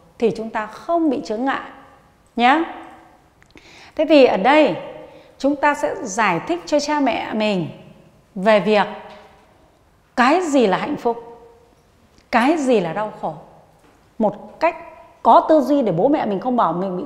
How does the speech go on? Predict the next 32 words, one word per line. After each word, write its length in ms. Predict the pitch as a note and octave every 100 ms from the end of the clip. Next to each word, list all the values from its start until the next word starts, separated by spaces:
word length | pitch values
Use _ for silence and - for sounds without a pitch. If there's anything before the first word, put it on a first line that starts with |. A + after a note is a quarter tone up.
| -
khuyết 220 | G4 -
tật 120 | A#3 - -
về 300 | A3 G3+ F3 - - -
tư 120 | C4+ C#4
duy, 260 | E4 C4 - - - - - _ _ _ _
đúng 120 | A3 C#4
không? 440 | D4 G3+ - - - - - _ _ _ _ _ - -
Và 140 | A#3+
mình 220 | B3 B3+ A3+
sẽ 140 | A3 -
trình 240 | C#4+ C4
bày 200 | B3 A#3+
cho 120 | A3+
bố 160 | C#4+ D4+
mẹ 180 | F4 A#3
mình 240 | A3 G#3
về 80 | G3
cảm 420 | G3 - A3+ E3+
xúc 220 | E3 F#4+ -
yêu 180 | F4 E4+
đương 420 | E4+ E4 D#4 - - - -
ở 100 | G#3
đời, 300 | F#3+ G#3+ F3+ C#3+ - - - - _ -
cảm 240 | A3 E3
xúc 180 | - F#4 -
tham 260 | - F4+ F4+
muốn 160 | F4 G4
dục 180 | C#4+
ở 80 | G#3+
đời 240 | G3 G3 F3 - -
mình 220 | A3+ G#3+ -
có, 460 | A3 C#4 - -